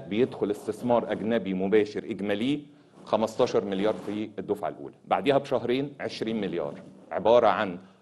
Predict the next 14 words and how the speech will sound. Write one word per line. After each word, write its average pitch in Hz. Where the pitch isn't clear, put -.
أربعتاشر 101
مليار 98
سيولة 98
هتأتي 101
مباشرة، 131
بالإضافة 113
إلى 117
الجزء 110
المتبقي 107
من 101
الودائع 98
اللي 92
هو 104
الستة. -